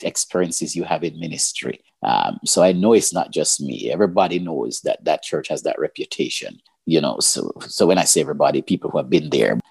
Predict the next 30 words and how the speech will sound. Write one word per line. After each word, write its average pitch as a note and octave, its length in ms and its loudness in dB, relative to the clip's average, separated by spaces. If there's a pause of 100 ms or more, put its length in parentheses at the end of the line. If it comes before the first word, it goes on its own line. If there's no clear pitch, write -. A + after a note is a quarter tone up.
(320)
But - 260 2
yeah, A#2 340 4 (100)
you G2 140 4
do A#2 200 4
have G2+ 220 0
those F#2 200 2
experiences. E2 1000 -2 (100)
I, D2 340 -2 (420)
I E2 100 4
went F2+ 240 2
through - 160 -2
a - 80 -18
horrible G#2+ 540 4
period G#2 460 6
of F2+ 140 2 (200)
stress, - 560 2
depression. G2+ 720 -2 (400)
It - 160 -4 (160)
took - 160 0
a F#2 80 6
heavy A#2+ 720 2
toll A2+ 380 2
on F#2 160 -2
me, A#1+ 140 -16 (100)
a C2+ 100 -12
real G2 340 4
heavy F#2 300 0
toll D2 320 -4
on A#1 140 -6
me G#1 280 -6